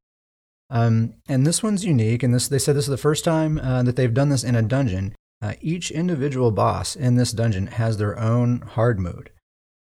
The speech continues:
Um, so I think there's three total, um, like, main bosses in that dungeon, so you can potentially do hard mode on all three of them, or just one, or just two of them.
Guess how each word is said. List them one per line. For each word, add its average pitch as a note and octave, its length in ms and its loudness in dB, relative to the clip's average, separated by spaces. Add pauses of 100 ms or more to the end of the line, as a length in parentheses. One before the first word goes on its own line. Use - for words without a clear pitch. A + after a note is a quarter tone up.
Um, G2+ 540 -2
so A#2 140 -8
I - 20 -4
think B2 160 -2
there's - 260 -8 (460)
three C#3+ 480 -2
total, C#3+ 560 2 (200)
um, A#2 640 0 (280)
like, B2 140 -2
main B2+ 320 4
bosses C3 400 2
in B2 160 0
that A2+ 160 -2
dungeon, C3+ 320 -2
so G#2+ 100 -6
you G2+ 140 -4
can G#2 240 -4 (340)
potentially A#2 480 0
do A#2+ 300 2
hard B2 240 4
mode C3+ 180 2
on A2+ 140 0
all C3 180 2
three E3+ 240 -4
of F3+ 100 -4
them, D3 220 2
or G#2 80 0
just G2+ 180 -6
one, B2 320 -2
or G#2+ 60 0
just F#2+ 180 -4
two C3 240 -2
of B2 100 -4
them. B2+ 320 -2